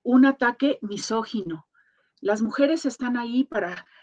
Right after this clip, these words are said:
aparentar que tenemos equidad de género. Las mujeres, este, son la cara bonita del gobierno. Pero en el fondo ese ataque fue de un desprecio profundo a la inteligencia de las mujeres.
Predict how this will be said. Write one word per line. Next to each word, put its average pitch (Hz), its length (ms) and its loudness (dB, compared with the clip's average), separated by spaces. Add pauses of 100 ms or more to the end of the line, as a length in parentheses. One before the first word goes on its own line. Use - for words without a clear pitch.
(120)
aparentar 196 840 -2
que 202 120 0
tenemos 196 540 -6
equidad 175 420 -6
de 180 100 -6
género. 180 560 -6 (320)
Las 214 200 -4
mujeres, 269 680 2 (240)
este, 190 360 -6
son 233 280 -4
la 220 120 -2
cara 208 520 0 (220)
bonita 196 580 -4
del 175 180 -6
gobierno. 170 640 -4 (540)
Pero 208 180 4
en 214 100 0
el 202 120 -4
fondo 277 380 4
ese 370 180 -6
ataque 220 420 -4
fue 233 200 -8
de 240 80 -8
un 233 120 -6
desprecio 220 840 -4
profundo 214 640 -6
a 165 80 -4
la - 80 -6
inteligencia 143 720 -8
de 131 60 -14
las - 140 -20
mujeres. - 600 -20